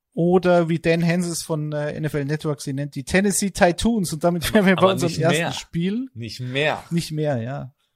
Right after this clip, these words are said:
Speaker 1: Momentan zumindest
Speaker 2: Ja.
Speaker 1: nicht. Und, äh, auch zu Recht nicht, weil die Tennessee Titans haben jetzt, ähm, fünf Spiele in Folge gewonnen. Die letzten vier Siege waren gegen die Bills, Chiefs, Colts und Rams.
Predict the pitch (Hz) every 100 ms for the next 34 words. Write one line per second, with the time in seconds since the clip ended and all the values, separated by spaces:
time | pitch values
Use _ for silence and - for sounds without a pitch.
0 | _ 160 185 196 151 180 196 - 139 135
1 | 123 113 127 123 _ _ - - - -
2 | - 175 175 170 175 170 202 196 185 185
3 | 247 - 160 226 - 226 160 160 165 165
4 | 156 190 202 180 - 175 202 233 226 165
5 | 143 175 190 156 180 - - 226 165 165
6 | 170 170 170 175 _ - - _ _ _
7 | _ - - - 190 240 269 - - 170
8 | 214 254 277 - _ _ _ _ - 160
9 | 165 196 214 147 139 185 302 _ _ -
10 | - - - - 156 202 - 185 - 220
11 | 196 202 226 226 220 175 175 190 180 175
12 | 165 - 180 240 - - - 208 208 -
13 | - 175 208 - 135 127 131 196 302 -
14 | -